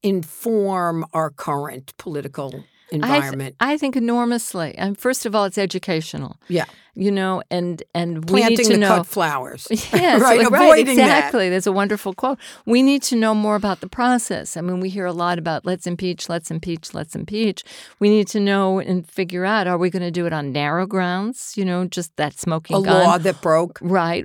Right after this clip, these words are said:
Speaker 2: Or larger abuse of power, unfit for office, corrupt use of pardoning power.
Speaker 1: A very difficult
Speaker 2: Yeah.
Speaker 1: path.
Speaker 2: Yeah. And I think that's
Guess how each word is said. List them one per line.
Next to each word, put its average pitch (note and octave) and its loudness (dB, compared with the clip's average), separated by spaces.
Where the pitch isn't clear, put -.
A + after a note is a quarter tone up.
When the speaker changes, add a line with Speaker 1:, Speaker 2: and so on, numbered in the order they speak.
Speaker 2:
Or F#3+ 6
larger E3+ 0
abuse F#3 0
of E3 -4
power, D3+ -6
unfit F#3 -2
for D#3+ -4
office, - -6
corrupt F#3 -2
use F3+ -2
of D#3+ -6
pardoning D3+ -2
power. C#3+ -10
Speaker 1:
A F#3 -6
very A#3+ 2
difficult D3+ -4
Speaker 2:
Yeah. B3 0
Speaker 1:
path. - -8
Speaker 2:
Yeah. A3+ -2
And F#3+ 0
I F3 -2
think F#3+ -4
that's F3+ -4